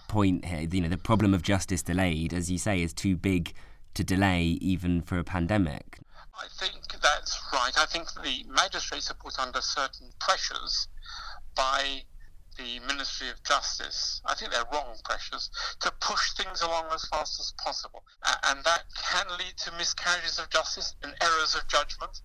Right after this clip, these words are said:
Speaker 2: and people making, defendants especially, making decisions which in the cold light of day they might not make, and the lawyer might be able to advise more fully if they had, he or she had more time.
Speaker 1: But so do you not think there's a contradiction in, s-, in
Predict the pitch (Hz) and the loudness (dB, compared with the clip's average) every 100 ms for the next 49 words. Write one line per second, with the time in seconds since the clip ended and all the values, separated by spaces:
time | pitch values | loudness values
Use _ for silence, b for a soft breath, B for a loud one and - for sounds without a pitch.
0 | B B B 156 - 180 - 160 156 196 | B B B -2 -2 -6 -6 -2 -2 -2
1 | - - - - 160 170 131 - - 143 | -4 -10 -10 -2 -2 0 -4 -4 -4 -4
2 | 147 143 170 - 139 - - - - 123 | -4 0 0 0 -6 -6 -2 -2 -2 -4
3 | 143 170 - - B B B B - 170 | -4 -8 -8 -12 B B B B -2 -2
4 | - - 165 147 - 170 180 160 139 143 | 0 0 0 0 2 0 4 2 2 -2
5 | 135 151 156 156 160 175 170 147 139 - | -2 0 0 -2 2 2 0 -4 -4 -4
6 | 120 131 - 139 151 156 151 147 - 143 | -6 -6 -10 -4 0 0 2 2 0 -4
7 | - 151 - 143 135 - - B B - | -6 -8 0 0 0 -4 -10 B B -14
8 | - 131 131 - 247 147 135 151 165 147 | -6 -6 -4 -2 -2 0 -2 -2 -4 -2
9 | 156 156 - - 180 147 131 - 123 131 | 2 2 0 -6 -6 -6 -4 -4 -4 -4
10 | - B B B - 143 - 151 139 139 | -8 B B B 0 0 0 -6 -6 -4
11 | - 143 107 104 - _ - - - - | -6 -6 -8 -12 -18 _ -20 -20 -16 -14
12 | - 131 - 135 120 135 139 123 139 123 | -6 0 8 8 10 12 12 10 4 6
13 | 117 120 131 117 113 110 - - 95 92 | 4 4 6 6 6 2 0 2 4 4
14 | 90 - - 95 92 90 90 | 2 0 2 4 6 4 2